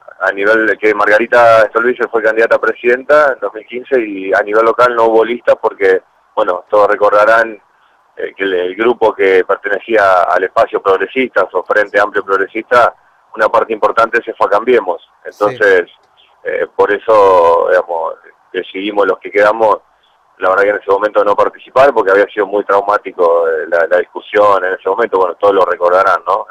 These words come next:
Speaker 1: Eh, era Fernanda, sobre todo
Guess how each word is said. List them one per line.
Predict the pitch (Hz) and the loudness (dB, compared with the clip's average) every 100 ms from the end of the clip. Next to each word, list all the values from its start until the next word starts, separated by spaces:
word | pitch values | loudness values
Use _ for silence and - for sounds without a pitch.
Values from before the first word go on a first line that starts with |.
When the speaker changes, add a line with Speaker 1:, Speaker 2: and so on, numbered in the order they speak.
| 82 | -14
Speaker 1:
Eh, | 82 80 80 - _ 90 82 | -12 -10 -12 -18 _ -14 -2
era | 98 95 92 82 _ _ _ _ - | 0 2 2 -2 _ _ _ _ -2
Fernanda, | 107 120 113 101 | 0 2 0 0
sobre | 104 101 | 0 0
todo | 98 95 95 92 87 | 2 4 4 2 0